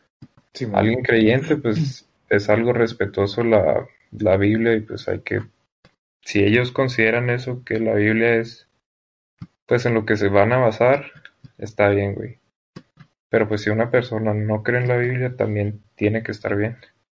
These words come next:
Speaker 2: Y por
Speaker 1: Sí,
Speaker 2: eso
Speaker 1: man, güey.
Speaker 2: existe esta constitución, que es lo que, pues, en sí, lo que se debe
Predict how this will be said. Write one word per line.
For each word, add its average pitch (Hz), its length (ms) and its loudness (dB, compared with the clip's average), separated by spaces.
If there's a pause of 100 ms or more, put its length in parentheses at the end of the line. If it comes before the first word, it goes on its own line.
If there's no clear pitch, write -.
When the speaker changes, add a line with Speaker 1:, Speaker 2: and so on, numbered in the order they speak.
(640)
Speaker 2:
Y 104 140 -2
por 101 200 0
Speaker 1:
Sí, 95 60 2
Speaker 2:
eso 98 140 -2
Speaker 1:
man, 110 100 0
güey. 135 60 -4 (100)
Speaker 2:
existe 120 680 0
esta 123 260 -6
constitución, 120 880 -4 (100)
que 104 120 -4
es 107 120 -4
lo 113 220 -4
que, 87 300 -4 (1000)
pues, 113 160 0
en 107 120 0
sí, 113 220 2
lo 120 200 0
que 131 80 0
se 104 160 2
debe 104 180 6